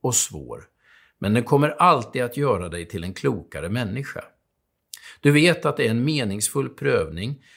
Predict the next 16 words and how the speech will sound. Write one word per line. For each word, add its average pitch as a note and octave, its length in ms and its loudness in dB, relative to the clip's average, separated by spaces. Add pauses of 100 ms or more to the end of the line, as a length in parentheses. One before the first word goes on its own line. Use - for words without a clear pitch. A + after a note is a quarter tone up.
(100)
när A#2+ 120 2
du C#3 100 2
förstår D3+ 480 0
varför C3 440 0
den D3 160 -2
inträffar F2+ 840 -6
och A#2+ 80 0
när A#2+ 120 -2
du C#3+ 140 -2
lär C#3+ 380 -2
dig A#2+ 160 -4
något G#2+ 220 -6
viktigt D3 560 -8
om A#2+ 220 -2
dig G#2 160 -2
själv A1 440 -14